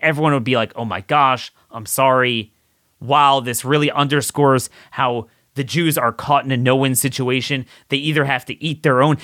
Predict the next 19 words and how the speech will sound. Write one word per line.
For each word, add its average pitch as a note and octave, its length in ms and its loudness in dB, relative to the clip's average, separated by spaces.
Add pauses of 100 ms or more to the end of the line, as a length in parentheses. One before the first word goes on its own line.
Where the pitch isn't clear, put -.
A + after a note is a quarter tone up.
(120)
And E3 160 -2
by D4 140 4
the D#4+ 80 -4
way, A3 100 0
just G3 300 -4
for, - 160 -8
just, - 340 -4
just A#3 220 -2
so C4+ 80 2
you F3+ 180 0
know, B2+ 500 2 (480)
the C#3 140 -2
blood D3 460 -2
libel A3+ 420 0
is C3+ 140 -4
so E3 320 0
bad B2+ 600 -2
that C3 200 -2 (160)
th-, - 120 -18